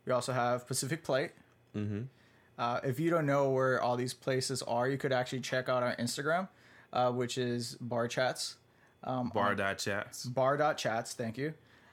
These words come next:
Speaker 1: Um, and check out all our stuff. We're also gonna have our link tree on there, so if you wanna check out our Facebook or shoot us a D M, because nowadays kids slide into the D Ms like, uh, you know, like if they're on a sled, just because we're in Christmas, why not? Um, but yeah, I think, uh,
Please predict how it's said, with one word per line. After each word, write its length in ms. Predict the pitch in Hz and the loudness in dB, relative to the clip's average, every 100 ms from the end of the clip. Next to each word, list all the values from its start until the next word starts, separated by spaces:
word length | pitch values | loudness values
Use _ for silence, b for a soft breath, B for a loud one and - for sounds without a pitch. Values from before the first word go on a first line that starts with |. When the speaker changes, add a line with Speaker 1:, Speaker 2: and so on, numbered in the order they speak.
| - | -2
Speaker 1:
Um, 500 | 120 123 120 117 - - - | 0 2 0 -2 -6 -14 -8
and 140 | 131 123 | -4 -2
check 220 | 139 135 | 0 2
out 80 | 131 | 2
all 200 | 98 127 | 2 2
our 100 | 135 | 0
stuff. 300 | - 123 131 | 0 -2 2
We're 80 | 131 | 0
also 180 | 135 | 2
gonna 160 | 156 147 | 2 2
have 200 | 139 135 | 2 4
our 120 | 127 | 2
link 260 | 120 120 131 | 2 0 0
tree 140 | 147 | 0
on 120 | 139 | 0
there, 140 | 151 151 | 2 0
so 120 | 135 | 0
if 60 | 135 | 0
you 60 | |
wanna 160 | 131 135 | 2 0
check 200 | 143 139 | 0 2
out 200 | 135 120 - - | 2 0 -6 -4
our 140 | - 110 | -2 -2
Facebook 800 | - 127 123 - 131 131 131 123 | 2 0 2 2 4 4 2 0
or 200 | 113 - B B B - | -4 -4 B B B -8
shoot 220 | - 156 | 0 2
us 140 | 151 | 4
a 40 | 147 | 2
D 240 | 139 143 | 4 6
M, 280 | 139 143 139 | 6 4 2
because 280 | 131 139 127 | 2 0 2
nowadays 460 | 135 131 131 131 | 2 4 4 2
kids 220 | - 135 | 2 0
slide 240 | - 131 127 | 0 2 2
into 200 | 123 139 | 2 0
the 80 | 123 | 0
D 140 | 127 | 2
Ms 300 | 123 123 120 | 2 2 2
like, 220 | 131 123 | 0 2
uh, 200 | 135 123 107 | 2 2 2
you 80 | |
know, 220 | 123 117 123 B B B B | 0 2 -2 B B B B
like 140 | 127 131 | -2 0
if 100 | 127 | 2
they're 180 | 127 127 | 4 4
on 120 | 131 | 4
a 60 | |
sled, 420 | 123 - 135 131 139 | 0 0 2 2 2
just 180 | 135 | 0
because 220 | 156 147 143 | 0 0 0
we're 100 | 151 | 0
in 60 | |
Christmas, 400 | 151 120 135 131 | 0 0 -2 -2
why 140 | 127 123 | 0 0
not? 240 | 117 120 - b b b _ | -2 -4 -10 b b b _
Um, 400 | - 120 120 127 139 - _ _ - - | -6 -2 -2 -4 -8 -16 _ _ -20 -2
but 100 | 139 | 2
yeah, 100 | 185 | 4
I 60 | 156 | 4
think, 260 | 170 160 | 2 2
uh, 360 | 147 135 127 | 4 6 6